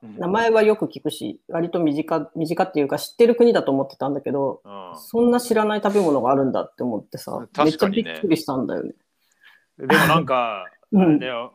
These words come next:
Speaker 1: あの、オーストラリアっていうと、じゃあ何って聞いた時に、
Speaker 2: うん。
Speaker 1: ベジ、ベジマイトと、と、
Speaker 2: うん。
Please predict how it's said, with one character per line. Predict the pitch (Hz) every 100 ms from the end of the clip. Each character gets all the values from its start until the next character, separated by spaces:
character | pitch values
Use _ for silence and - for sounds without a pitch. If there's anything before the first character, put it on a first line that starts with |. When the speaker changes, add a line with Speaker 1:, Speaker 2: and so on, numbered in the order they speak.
| _
Speaker 1:
あ | 107 104 101
の、 | 98 98 127
オ | 147
ー |
ス | -
ト | 180
ラ | 180 180
リ | 156
ア | 131
っ | 101 _ _ _ -
て | 117
い | 107
う | 101
と、 | 95 101
じ |
ゃ | 101
あ |
何 | 110 110
っ | 98
て | _ - 87
聞 | 98
い |
た | 92 95
時 | 101 87
に、 | 95 98 76 _ _ _ _ _ -
Speaker 2:
う | - 220
ん。 |
Speaker 1:
ベ | 151
ジ、 | 123 139
ベ | 127 127
ジ | 127 156
マ | 151 151
イ | 143
ト | 110 95
と、 | 107 104 101 90 80 76 -
と、 | 95 90 180
Speaker 2:
う | 160
ん。 | 110 92 92 92